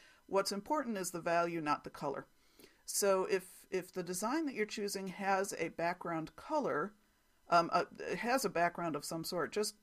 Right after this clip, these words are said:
hold all of your scraps up to that background to make sure you're not gonna have an inadvertent problem where, you know,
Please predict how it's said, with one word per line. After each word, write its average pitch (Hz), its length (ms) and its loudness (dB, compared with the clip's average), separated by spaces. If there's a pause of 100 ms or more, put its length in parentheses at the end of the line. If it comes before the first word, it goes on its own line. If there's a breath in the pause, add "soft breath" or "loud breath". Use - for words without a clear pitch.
(400)
hold 220 240 -2
all 208 160 4
of 190 120 0
your 170 80 -4
scraps 175 480 -2
up 170 160 0
to 160 100 -4
that 156 180 -2
background 165 400 0
to 151 60 -4
make 160 180 -6
sure 170 220 -4
you're 151 100 -4
not 151 200 -4
gonna 156 160 -4
have 156 240 -4
an 147 100 -4
inadvertent 156 560 -4
problem 160 380 0
where, 143 240 0
you - 100 -2
know, 147 160 -4